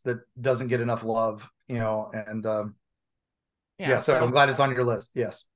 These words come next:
Speaker 2: It's on my list. Um, I think we should do some other, before we give away our number ones.
Speaker 1: Yes.
Speaker 2: I think we should do some other ones because there are some
Speaker 1: Yeah, I've got a few
Speaker 2: movie
Speaker 1: honorable mentions. Yeah, I've
Speaker 2: Yeah,
Speaker 1: got a
Speaker 2: I was
Speaker 1: few
Speaker 2: gonna say honorable mentions, but also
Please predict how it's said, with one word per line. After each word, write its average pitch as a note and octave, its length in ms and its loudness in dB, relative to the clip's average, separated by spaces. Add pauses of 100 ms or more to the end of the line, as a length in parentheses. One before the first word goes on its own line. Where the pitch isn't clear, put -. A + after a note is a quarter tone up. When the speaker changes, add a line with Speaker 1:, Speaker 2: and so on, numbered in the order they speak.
Speaker 2:
It's G#3+ 200 0
on G#3+ 180 4
my A3+ 180 -2
list. G#3+ 340 -4
Um, G3 240 -4
I A#3 120 -6
think G#4+ 200 -4
we A4 60 4
should G#4 180 -2
do D#4 180 -2
some A#3+ 320 -8
other, A#3 260 -2
before A#3 300 -6
we D#4 120 -8
give D#4+ 160 -8
away C#4+ 240 -2
our C4 140 -4
number A#3+ 320 -6
ones. G3 600 -10 (200)
Speaker 1:
Yes. - 400 4
Speaker 2:
I A4 120 -4
think C#4 220 -6
we D#4+ 120 0
should B3 260 -12
do C4+ 100 -8
some A3+ 220 -10
other A3 180 -2
ones G3+ 240 -6
because B3+ 320 -12
there E4+ 140 2
are A4+ 120 0 (100)
some C#4+ 380 0 (140)
Speaker 1:
Yeah, D3+ 220 6
I've G#3 80 2
got A3 160 8
a G3 120 4
few F#3+ 140 6
Speaker 2:
movie F3+ 80 10
Speaker 1:
honorable D#3 320 8
mentions. G#2+ 640 -12
Yeah, A2+ 160 0
I've B2 60 0
Speaker 2:
Yeah, C3 160 6
Speaker 1:
got - 100 8
a - 20 4
Speaker 2:
I - 40 0
was D#4+ 100 2
Speaker 1:
few - 40 -4
Speaker 2:
gonna G#4 160 2
say F4 180 -2
honorable D4+ 440 2
mentions, C4 360 -10
but C4 100 -6
also D#4+ 300 0